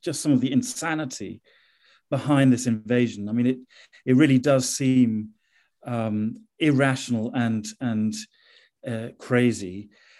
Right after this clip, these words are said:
Some of that would be quelled. Um, I think, um, giving, we can give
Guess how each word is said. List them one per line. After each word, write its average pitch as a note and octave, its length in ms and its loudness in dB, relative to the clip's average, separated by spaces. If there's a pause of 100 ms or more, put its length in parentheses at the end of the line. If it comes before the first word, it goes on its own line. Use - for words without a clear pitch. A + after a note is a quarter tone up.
(240)
Some E3 200 0
of C3 140 6
that C#3+ 200 2
would B2 220 2
be A2 140 -4
quelled. B2 560 -2 (500)
Um, C3 440 4 (140)
I C#3 120 0
think, C#3 340 0 (400)
um, B2 640 0 (420)
giving, D#3+ 640 2
we C#3 160 -4
can B2+ 220 4
give D3 260 2